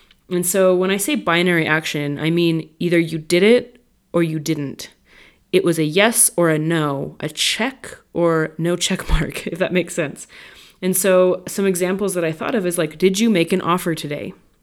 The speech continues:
Yes or no? Did you send the email with a call to action? Yes or no? And then what you can do is reverse engineer whatever goals or results you're trying to create, um,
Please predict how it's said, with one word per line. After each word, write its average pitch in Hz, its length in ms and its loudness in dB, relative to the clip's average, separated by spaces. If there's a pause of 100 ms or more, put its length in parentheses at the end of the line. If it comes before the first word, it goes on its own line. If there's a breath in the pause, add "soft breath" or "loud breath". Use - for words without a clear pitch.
(440)
Yes 170 300 -2
or 175 80 4
no? 156 360 -2 (680 loud breath)
Did 180 200 2
you 208 140 2
send 190 280 0
the 196 180 4
email 208 280 4
with 180 160 2
a 185 40 4
call 190 220 2
to 202 100 -2
action? 160 520 0 (240)
Yes 160 320 0
or 170 120 4
no? 156 320 -4 (960 soft breath)
And 180 160 0
then 180 420 0 (200)
what 185 140 4
you 185 140 0
can 175 320 0
do 269 320 4
is 165 140 4
reverse 185 360 4
engineer 170 420 0
whatever 160 260 0
goals 196 640 2
or 160 200 0
results 170 380 -2
you're 165 100 -2
trying 160 200 -4
to 160 40 -4
create, 156 640 -4 (240)
um, 156 480 -6